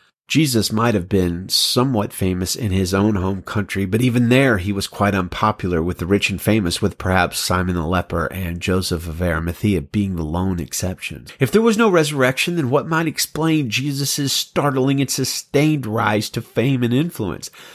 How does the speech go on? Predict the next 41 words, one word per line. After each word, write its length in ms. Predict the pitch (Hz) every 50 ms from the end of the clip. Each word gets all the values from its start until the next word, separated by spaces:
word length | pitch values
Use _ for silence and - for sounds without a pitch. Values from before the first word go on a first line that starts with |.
| - _ -
The 80 | -
Bible, 380 | 123 127 139 180 220 220 175 131
of 160 | 101 - -
course, 260 | - 117 113 - -
would 160 | - 107 101 -
point 220 | - 120 117 107
to 80 | 110 110
the 60 | 101
fact 340 | - - 107 107 104 - -
that 80 | 98
Jesus 480 | 95 110 117 117 117 113 123 123 113 123
is 160 | 123 110 107
the 200 | 113 123 123 120
only 440 | 117 120 139 170 196 196 180 156 135
person 420 | - - 87 80 - - - 107
who 160 | 104 107 104
ever 240 | 104 104 - 170 170
lived 320 | 165 135 107 95 95 - -
who 120 | - 98
has 120 | 98 92
permanently 800 | - - - - - 175 180 160 123 104 87 65 80 101 101 -
overcame 640 | - 98 98 95 98 90 - - 101 101 95 98 107
death. 340 | 127 113 73 - - - _ _
Yes, 360 | - 92 92 98 - - - - - - _ _ -
Lazarus 520 | 95 98 107 120 120 117 123 135 - -
was 300 | - 90 90 95 117 127
resurrected, 720 | 120 104 117 120 - - 82 76 69 - - 92 90 92
but 220 | - 90 87 - - -
only 300 | 92 101 104 104 110 104
temporarily 840 | 104 _ - - 175 165 151 - 87 71 69 60 50 55 58 80 -
overcame 600 | - 80 101 95 87 76 - - - 76 69 71
death. 440 | - - 71 50 - - - - - _ _ _ -
The 60 | 104
Bible 300 | 104 117 131 151 160 147
would 100 | 139 127
also 380 | 147 185 208 - - 135 107
indicate 460 | 98 92 - - - 95 85 85 - 87
that, 300 | 85 78 80 90 104 -
after 360 | 78 82 85 - - 110 90
Jesus' 460 | 87 - - 98 95 87 92 85 -
ascension, 720 | - 90 85 82 85 - - 180 175 - - - 82 82